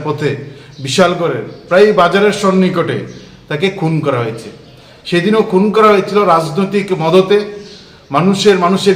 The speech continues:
বিভেদ তৈরি করে কিভাবে বামফ্রন্ট সরকারকে হটানো যায় সেই পরিকল্পনা করে। তার প্রায় পঁয়তাল্লিশ বছর অতিক্রান্ত। আজও আমরা দেখেছি যে আমাদের রাজ্যের যারা শাসক আছেন বিজেপির নেতৃত্বে, তারাও মানুষের, মানুষের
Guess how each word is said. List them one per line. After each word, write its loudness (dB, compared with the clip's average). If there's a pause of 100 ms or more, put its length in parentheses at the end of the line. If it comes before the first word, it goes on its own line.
বিভেদ 2 (100)
তৈরি -2
করে 2 (100)
কিভাবে -2
বামফ্রন্ট 0
সরকারকে -4
হটানো -4 (100)
যায় 0 (320)
সেই -4
পরিকল্পনা -4
করে। -10 (680)
তার 4 (540)
প্রায় 2
পঁয়তাল্লিশ 0
বছর -2
অতিক্রান্ত। -4 (580)
আজও 2
আমরা 4
দেখেছি -4 (480)
যে -4
আমাদের 4 (100)
রাজ্যের -2 (500)
যারা 0 (100)
শাসক 2 (120)
আছেন -4 (500)
বিজেপির 0
নেতৃত্বে, -4
তারাও 4 (560)
মানুষের, 4 (140)
মানুষের 0